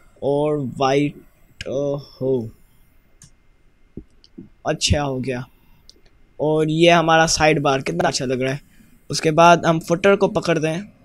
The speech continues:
footer को कहूँगा कि टेक्स्ट line center कर लो और इसका background जो है, footer का background black और color white।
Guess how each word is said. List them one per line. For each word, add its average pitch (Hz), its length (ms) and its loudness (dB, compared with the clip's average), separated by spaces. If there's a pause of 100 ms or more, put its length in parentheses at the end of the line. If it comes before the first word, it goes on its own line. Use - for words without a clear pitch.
(1700)
footer 196 240 2
को 196 140 0
कहूँगा 160 420 2 (520)
कि 147 120 -2 (480)
टेक्स्ट 160 380 0
line 151 420 0 (340)
center 160 520 0
कर 170 160 0
लो 185 180 4 (560)
और 147 380 2
इसका 151 300 -2
background 160 680 0
जो 151 120 -2
है, 151 220 -2 (240)
footer 147 260 -4
का 160 140 0
background 147 680 -4 (920)
black 151 520 0 (640)
और 147 240 0 (120)
color 160 420 2 (640)
white। 135 640 -2